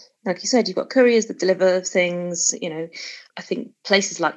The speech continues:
Amazon and your supermarkets like Tesco, they employed huge amounts of people during the pandemic 'cause everyone was ordering everything online. And they're gonna be, you know,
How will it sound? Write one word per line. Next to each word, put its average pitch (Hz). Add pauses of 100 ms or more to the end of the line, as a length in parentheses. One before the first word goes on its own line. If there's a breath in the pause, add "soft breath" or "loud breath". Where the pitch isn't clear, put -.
Amazon 170
and 143
your 147
supermarkets -
like -
Tesco, 170
they 165
employed 180
huge 226
amounts 175
of 170
people 220
during -
the -
pandemic 139
'cause -
everyone 185
was 160
ordering 170
everything 156
online. 151 (680 loud breath)
And 170 (100)
they're 185
gonna 175
be, 170
you 175
know, 156